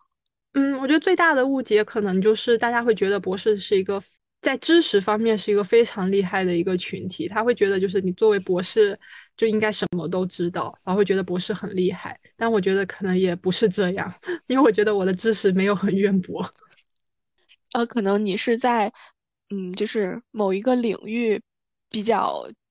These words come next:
Speaker 2: 就是专业，比较精通，但是大家会想当然地认为你是，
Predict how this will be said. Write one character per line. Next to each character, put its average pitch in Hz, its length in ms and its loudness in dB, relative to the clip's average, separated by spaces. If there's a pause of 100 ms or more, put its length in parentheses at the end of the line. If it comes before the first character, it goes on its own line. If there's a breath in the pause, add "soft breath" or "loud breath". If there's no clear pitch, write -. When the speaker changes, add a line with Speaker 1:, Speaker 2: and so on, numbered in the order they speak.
Speaker 2:
就 208 140 -12
是 76 520 -16
专 233 320 0
业， 214 200 0
比 - 120 -14
较 220 260 -2
精 220 280 -8
通， 214 160 -4
但 226 120 0
是 240 100 -2
大 233 160 0
家 214 240 -4
会 220 480 -8
想 190 200 -14
当 214 140 -10
然 175 160 -8
地 208 80 -10
认 226 160 -6
为 196 160 -10
你 202 180 -18
是， 220 180 -6